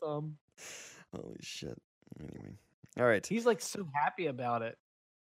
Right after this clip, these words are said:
Speaker 2: That's, I'm saying, I, his kid was still wearing the diaper when he killed the spider.
Speaker 1: <laughs> He threw the kid and he just, like, tossed it like a bocce ball.
Speaker 2: <laughs> That's why the kid was screaming
Speaker 1: Nailed it.
Speaker 2: bloody murder.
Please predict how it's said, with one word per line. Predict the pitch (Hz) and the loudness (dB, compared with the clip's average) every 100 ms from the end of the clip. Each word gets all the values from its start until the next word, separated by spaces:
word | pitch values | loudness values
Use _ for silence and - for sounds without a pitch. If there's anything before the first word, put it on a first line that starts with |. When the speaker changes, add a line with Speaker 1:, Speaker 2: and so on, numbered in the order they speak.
| _ _ _ _ | _ _ _ _
Speaker 2:
That's, | 139 165 | 2 6
I'm | 113 123 | 6 6
saying, | 214 269 107 | 4 4 6
I, | 85 | 6
his | 113 139 | 6 2
kid | - 214 | 6 6
was | 139 | 6
still | - 151 | 6 8
wearing | 147 139 | 8 6
the | 110 | 6
diaper | 160 170 | 6 6
when | 110 98 | 2 0
he | |
killed | - 123 | 2 2
the | 104 | 2
spider. | - 156 - - - | 0 0 0 -4 -12
Speaker 1:
<laughs> | _ _ _ - - - - | _ _ _ -18 -16 -16 -4
He | 151 | -4
threw | - 135 | 0 4
the | 139 | 4
kid | 147 - 131 | 4 2 4
and | 147 143 | 6 4
he | 151 156 | 2 -4
just, | 139 127 - | -4 4 6
like, | - 392 | 10 10
tossed | - 131 | 10 8
it | 165 | 8
like | 151 | 6
a | - | 6
bocce | 123 120 156 156 135 | 2 2 2 2 2
ball. | 127 147 156 - - _ - | 2 4 2 2 -10 _ -20
Speaker 2:
<laughs> | - - - | -20 -10 -4
That's | - - | 0 6
why | 147 | 6
the | 135 | 6
kid | 151 | 4
was | 120 135 | 4 4
screaming | 143 147 | 6 6
Speaker 1:
Nailed | 110 | 6
it. | |
Speaker 2:
bloody | 123 120 | 6 4
murder. | 117 151 127 95 | 4 2 0 -2